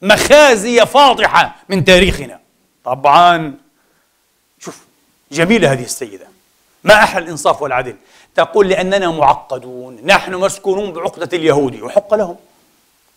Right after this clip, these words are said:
قالت: "نحن أقمنا المجازر لليهود ألف سنة في أوروبا"، أرمسترونغ، "ألف سنة واليهود يجزرون ويذبحون هنا".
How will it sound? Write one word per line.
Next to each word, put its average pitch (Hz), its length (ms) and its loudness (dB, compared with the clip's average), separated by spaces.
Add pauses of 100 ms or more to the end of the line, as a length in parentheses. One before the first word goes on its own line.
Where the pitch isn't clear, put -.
(200)
قالت: 196 340 4
"نحن 247 560 -2
أقمنا 240 880 4
المجازر 208 580 2
لليهود 202 600 0 (200)
ألف 208 400 -2
سنة 190 240 -6
في 147 160 -10
أوروبا"، 143 400 -8 (600)
أرمسترونغ، 151 580 0 (640)
"ألف 302 520 4
سنة 240 420 -4 (380)
واليهود 190 380 4
يجزرون 202 380 0
ويذبحون 208 520 4
هنا". 196 380 -2